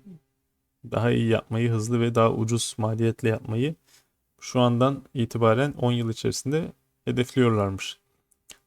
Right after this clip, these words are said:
Ee, şimdi tam olarak ne? Yani bunun yapmak istediği iş ne?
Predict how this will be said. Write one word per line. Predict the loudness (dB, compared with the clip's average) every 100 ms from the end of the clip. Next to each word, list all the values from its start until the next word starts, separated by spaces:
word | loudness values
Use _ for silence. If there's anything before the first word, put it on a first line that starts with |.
| _ -8
Ee, | -4 -2 -4 -4
şimdi | -2 -2 -2
tam | 0 2
olarak | 4 4 4 2
ne? | 2 2 0 -6 -10
Yani | -4 -2 -2
bunun | -2 -2
yapmak | -2 -4 -4 -6
istediği | -4 -4 -2
iş | -2 -4
ne? | -6